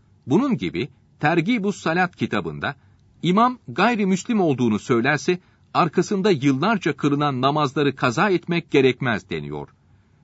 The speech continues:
Çünkü dinimiz zahire bakıyor. Kalplerdekini yalnız Allahü Teala bilir.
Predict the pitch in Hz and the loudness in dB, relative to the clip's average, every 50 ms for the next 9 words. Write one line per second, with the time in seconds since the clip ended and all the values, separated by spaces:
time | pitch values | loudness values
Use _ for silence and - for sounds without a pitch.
0 | _ _ - - 165 151 131 - 156 147 - - 95 - 139 147 151 165 175 190 | _ _ -4 -2 -2 0 2 2 0 0 -2 -4 -4 0 2 2 4 4 2 2
1 | 214 220 - - - 123 135 139 127 120 - 127 123 110 87 80 76 - - 85 | 0 -2 -6 -10 -6 0 0 2 2 0 0 -2 -2 -2 -2 -4 -8 -10 -8 -10
2 | 76 71 69 - _ _ _ _ _ _ _ _ _ _ - - - 120 117 - | -10 -10 -12 -16 _ _ _ _ _ _ _ _ _ _ -6 -2 -2 -2 -2 0
3 | - 123 120 107 117 110 - - 120 143 131 101 113 165 185 180 175 160 - - | -2 -2 0 0 0 -2 -2 -2 -4 -2 -2 0 0 0 0 0 0 -2 -2 -2
4 | 127 123 127 135 123 117 135 110 - 117 107 107 104 98 95 90 - - 76 69 | -4 -2 -2 -2 -2 -4 -4 -4 -2 -2 -2 0 0 -2 -2 -4 -4 -8 -10 -12
5 | 71 69 | -14 -16